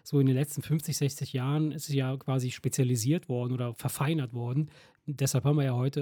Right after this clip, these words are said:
in allen f-, möglichen Unternehmen hauptsächlich Manager. Das sind ja Wissensarbeiter. Die wissen halt, wie, wie man's macht, wie's geht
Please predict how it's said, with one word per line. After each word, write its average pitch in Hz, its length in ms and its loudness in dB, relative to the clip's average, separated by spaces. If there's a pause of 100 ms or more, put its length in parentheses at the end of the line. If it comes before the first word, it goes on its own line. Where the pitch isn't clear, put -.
(100)
in 123 140 -4
allen 139 280 2
f-, - 360 -14
möglichen 139 340 4
Unternehmen 131 540 4 (320)
hauptsächlich 143 480 0
Manager. 120 480 0 (220)
Das - 160 -8
sind 143 140 4
ja 107 140 -4
Wissensarbeiter. 104 880 -4
Die 123 120 -4
wissen 151 260 0
halt, 139 240 2 (320)
wie, 117 240 -4
wie 135 80 2
man's 113 260 0
macht, - 480 -2 (120)
wie's 123 420 -6
geht 180 360 0